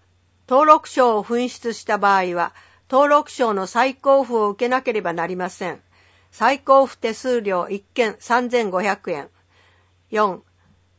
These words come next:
未登録物件の所持、売買はできません。問い合わせ、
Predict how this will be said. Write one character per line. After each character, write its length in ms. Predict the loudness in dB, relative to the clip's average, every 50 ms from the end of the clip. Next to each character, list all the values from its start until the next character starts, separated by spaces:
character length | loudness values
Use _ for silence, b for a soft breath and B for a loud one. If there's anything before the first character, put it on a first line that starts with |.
| -8 -8
未 140 | -6 0 2
登 200 | 4 4 6 4
録 260 | 4 2 0 -2 -4
物 160 | -4 -6 -6 -8 _
件 220 | -4 -4 -2 -2 -4
の 140 | -4 -6
所 200 | -6 -6 -6 -6
持、 240 | -6 -6 -8 -10 -12 _ _ _ _ -4
売 300 | 0 2 2 2 2 2
買 200 | 2 2 2 0
は 120 | -2 -2
で 140 | -4 -6 -6
き 120 | -6 -6
ま 140 | -6 -6 -6
せ 220 | -8 -8 -10 -10
ん。 120 | -10 -12 -14 _ _ _ _ _ _ _ _ _ _ _ _ _
問 180 | -6 -2 -2 0
い 40 | 2
合 60 | 2
わ 140 | 0 0 -2
せ、 260 | -4 -6 -8 -8 b